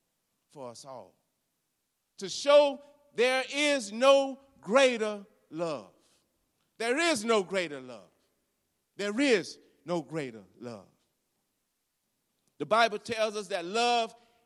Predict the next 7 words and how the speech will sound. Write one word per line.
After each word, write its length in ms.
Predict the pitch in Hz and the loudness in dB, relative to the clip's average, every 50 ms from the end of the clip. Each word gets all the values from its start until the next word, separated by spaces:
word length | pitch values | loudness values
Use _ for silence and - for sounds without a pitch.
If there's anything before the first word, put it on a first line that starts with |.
| _ _ - | _ _ -10
endures 800 | 185 190 175 156 208 226 220 220 208 196 185 180 170 - - _ _ _ _ _ | -10 -10 -8 -8 -8 -6 -6 -4 -6 -6 -8 -12 -16 -20 -20 _ _ _ _ _
all. 360 | 175 185 180 151 117 98 92 _ _ _ _ _ _ _ _ _ _ _ _ _ _ _ _ _ _ _ _ _ _ _ _ _ _ _ _ _ _ _ | -10 -8 -8 -10 -14 -20 _ _ _ _ _ _ _ _ _ _ _ _ _ _ _ _ _ _ _ _ _ _ _ _ _ _ _ _ _ _ _ _
Love 460 | 135 170 220 247 247 240 233 226 - - | -6 -2 0 0 2 2 0 -2 -4 -4
overcomes 840 | 240 240 240 202 214 214 - 233 233 220 214 208 196 185 180 - - _ _ _ _ _ _ _ _ _ _ _ _ | -2 -2 -2 -2 -6 -8 -8 -10 -8 -8 -8 -8 -10 -14 -16 -20 -20 _ _ _ _ _ _ _ _ _ _ _ _
evil. 420 | - 214 214 180 135 101 101 95 _ _ _ _ _ _ _ _ _ _ _ _ _ _ _ _ _ _ _ _ _ _ _ _ _ _ _ _ _ _ _ _ _ _ _ _ _ _ _ _ _ _ _ _ _ _ _ _ _ _ _ _ _ _ _ _ _ _ _ _ _ _ _ _ _ | -10 -8 -8 -8 -8 -12 -18 -20 _ _ _ _ _ _ _ _ _ _ _ _ _ _ _ _ _ _ _ _ _ _ _ _ _ _ _ _ _ _ _ _ _ _ _ _ _ _ _ _ _ _ _ _ _ _ _ _ _ _ _ _ _ _ _ _ _ _ _ _ _ _ _ _ _
Overcomer. 1000 | - 214 226 214 170 185 180 170 151 131 _ _ _ - - 170 139 120 98 90 _ _ _ _ _ _ _ _ _ _ _ _ _ _ _ _ _ _ _ _ _ _ _ _ _ _ _ _ _ _ _ _ _ _ _ _ _ _ _ _ _ _ _ _ _ _ _ _ _ _ _ _ _ _ | -2 -2 -2 -2 -2 -6 -10 -10 -12 -16 _ _ _ -12 -10 -10 -10 -12 -14 -20 _ _ _ _ _ _ _ _ _ _ _ _ _ _ _ _ _ _ _ _ _ _ _ _ _ _ _ _ _ _ _ _ _ _ _ _ _ _ _ _ _ _ _ _ _ _ _ _ _ _ _ _ _ _
Overcomer. 560 | 190 214 208 190 156 151 151 135 120 110 _ | -6 -6 -6 -6 -6 -10 -12 -12 -12 -16 _